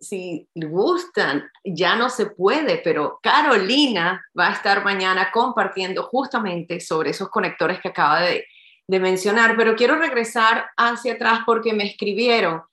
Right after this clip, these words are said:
y sí, la respuesta es, pueden tener acceso a este coaching del cual están hablando todas las personas en la sala, y estas técnicas, y, y en específico cómo se hacen, y tenemos módulos, y tenemos coaching en vivo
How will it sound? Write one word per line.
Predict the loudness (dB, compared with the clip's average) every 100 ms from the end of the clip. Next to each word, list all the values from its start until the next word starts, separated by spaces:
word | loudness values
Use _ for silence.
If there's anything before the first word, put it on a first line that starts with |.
| _ _
y | -6 -2 -4 -6
sí, | -2 2 2 0 0
la | 0
respuesta | 0 0 0 0 -2 -2
es, | -2 -6 _ -2
pueden | 2 4 2 0 0
tener | 2 2 0 0
acceso | -2 -2 -2 0 0 0
a | 0
este | -2 -6 -6 0
coaching | 4 4 4 -2 -2
del | -4 -2
cual | 0 0
están | -2 -2 0
hablando | 2 2 2 0 -2
todas | 0 2
las | 0 -2
personas | -6 -4 -2 -2
en | -4
la | -6
sala, | 0 2 2 0 -2 -12 _
y | 2 2
estas | 4 0 0 2
técnicas, | 2 2 -2 -6 -2 0 -2 -8 _ -10
y, | -6 -4 -2
y | 0 4
en | 4
específico | 4 2 0 0 0 -4 -2 -2 2
cómo | 2 0 -2
se | 0 2
hacen, | 2 0 -4 -4 -6
y | -4
tenemos | -2 0 0 2
módulos, | 2 4 4 2 0
y | -2
tenemos | -2 -2 -2 -2
coaching | 0 0 -2 -6
en | -6 -6 -4
vivo | -2 0 2 0